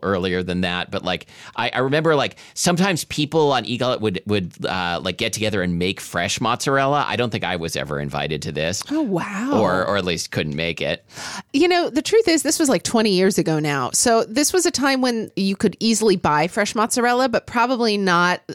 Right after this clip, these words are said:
Speaker 2: as high quality and as readily available as we can get it now.
Speaker 1: Yeah, and also I assume, like, if you've just made the mozzarella, it's probably pretty special. I don't know if I've even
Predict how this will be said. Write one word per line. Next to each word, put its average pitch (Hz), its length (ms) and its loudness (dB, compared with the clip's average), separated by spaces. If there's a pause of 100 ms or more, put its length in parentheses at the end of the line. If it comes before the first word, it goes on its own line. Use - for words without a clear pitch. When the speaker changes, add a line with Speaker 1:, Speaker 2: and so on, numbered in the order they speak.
Speaker 2:
as 131 200 -2
high 165 240 0
quality 156 640 2
and - 100 0
as 139 120 -2
readily 147 420 0
available 90 460 -4
as - 100 -4
we 143 80 0
can 139 100 -6
get - 160 -4
it - 140 -6
now. 110 140 -4
Speaker 1:
Yeah, 120 320 0
and 131 80 -4
also 151 200 -2
I 139 100 -2
assume, 190 340 0
like, 123 180 0
if 104 120 -2
you've 98 160 -2
just 107 400 0
made 95 260 0
the 98 80 -2
mozzarella, 92 500 0
it's 87 100 -6
probably 90 440 -2
pretty 87 280 -4
special. 85 440 -4
I 82 80 -2
don't 127 100 0
know 113 100 2
if 90 80 -4
I've 85 160 -2
even 78 220 -4